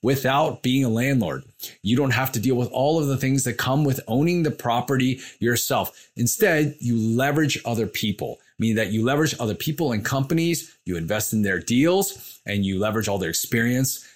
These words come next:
their team, their financial base, their time, and in their energy, all of that to get the benefits for yourself. So we're gonna now talk about three rules for creating passive income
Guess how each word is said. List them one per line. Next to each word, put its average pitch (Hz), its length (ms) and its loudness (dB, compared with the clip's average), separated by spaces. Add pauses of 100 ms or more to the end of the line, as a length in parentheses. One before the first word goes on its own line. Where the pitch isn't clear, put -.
(160)
their 80 220 -4
team, 123 640 0 (200)
their 87 280 0
financial 127 540 0
base, 131 520 0 (140)
their 104 160 0
time, 135 640 0 (260)
and 110 180 -2
in 120 100 2
their 113 140 2
energy, 156 720 0 (200)
all 214 220 4
of 165 120 2
that 120 340 0
to 127 100 0
get 113 280 -2
the 110 100 -2
benefits 95 640 -2
for - 180 -6
yourself. 104 800 -2 (240)
So 143 120 0
we're 175 80 4
gonna 220 100 4
now 170 160 2
talk 165 140 0
about 131 200 -2
three 208 320 2
rules 151 440 4
for 104 180 -4
creating 135 320 2
passive 135 500 -2
income 131 480 0